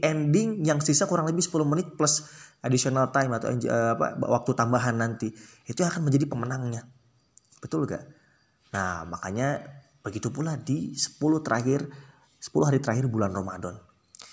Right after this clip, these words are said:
Di sepuluh hari terakhir bulan Ramadan ini harus betul-betul menjadi penentuan kita apakah ibadah kita di bulan Ramadan ini berhasil atau enggak. Apakah ibadah Ramadan kita itu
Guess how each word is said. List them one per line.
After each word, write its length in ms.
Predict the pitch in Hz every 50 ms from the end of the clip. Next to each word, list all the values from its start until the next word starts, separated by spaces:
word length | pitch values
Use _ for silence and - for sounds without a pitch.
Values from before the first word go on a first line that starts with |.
| - - - - _
Di 160 | _ - 113 -
sepuluh 320 | - - - 190 190 175
hari 240 | 151 147 151 143 147
terakhir 240 | - 127 123 127 117
bulan 240 | 117 113 110 101
Ramadan 560 | 92 95 104 120 - 160 147 95 95 98 104 - -
ini 320 | - - 151 147 156 160 151
harus 400 | 139 131 113 117 143 143 - -
betul-betul 480 | 120 113 - 117 117 113 113 - 151
menjadi 720 | 147 131 123 113 101 107 104 98 95 98 120 147 156 160 151 - - - - - -
penentuan 480 | 143 135 147 147 151 147 156 151 151 147
kita 400 | 151 135 127 - 185 - - 156
apakah 320 | - 143 143 143 - -
ibadah 400 | 165 147 135 139 151 156 175 160
kita 240 | 156 156 - 160 151
di 80 | 139
bulan 240 | 135 131 139 139 131
Ramadan 320 | 127 135 127 127 127 123 120
ini 240 | 123 143 190 185 - - - - -
berhasil 480 | - - 156 147 - - - - - 233 -
atau 240 | - - - 170 170
enggak. 400 | 175 170 165 - - - - - - _ _ _ _ _ _ _ _ _ _ _ _ _ _ _ _ _ _ _ _ _ _ _ _ _ _ _ _ _ _ - - - -
Apakah 480 | 127 - - 208 196 - - 180 -
ibadah 320 | 160 147 143 139 143 139 135
Ramadan 320 | 139 131 127 131 127 127
kita 240 | 127 135 120 - 104
itu 320 | 107 110 - - 170 170